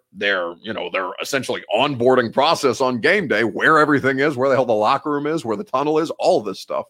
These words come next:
Think about how much easier the life of the rookies would have been had they had all the comforts of a normal rookie season. And so what Durka Time says there, I think takes, takes good, uh, takes, is worth noting that the acclimation during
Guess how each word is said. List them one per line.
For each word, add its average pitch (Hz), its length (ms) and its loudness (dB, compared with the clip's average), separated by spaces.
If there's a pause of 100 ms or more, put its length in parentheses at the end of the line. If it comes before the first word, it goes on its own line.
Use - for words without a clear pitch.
(540)
Think 226 140 -2
about 196 180 2
how 170 120 0
much 175 240 0
easier 151 340 -4
the 123 80 0
life 143 320 2
of 135 120 -10
the 131 80 -2
rookies 143 360 -2
would 139 100 -4
have 107 120 -8
been 127 160 -2
had 131 200 -4
they 127 160 2
had 143 280 2
all 131 200 4
the 123 100 -2
comforts 123 420 -4
of 107 80 -12
a 107 40 -8
normal 107 360 -4
rookie 101 260 -8
season. - 380 -8 (500)
And 117 100 -10
so 156 120 4
what 147 180 2
Durka 208 320 2
Time 156 240 0
says 220 360 0
there, 120 220 2
I 170 140 2
think 156 300 -2 (420)
takes, 196 380 0 (100)
takes 196 240 0
good, 190 280 0 (100)
uh, 165 280 2
takes, - 440 -4 (260)
is 160 160 -4
worth 208 320 0
noting 151 420 -2 (460)
that 151 320 -2
the 143 160 -8
acclimation 165 840 -4 (100)
during 190 440 -2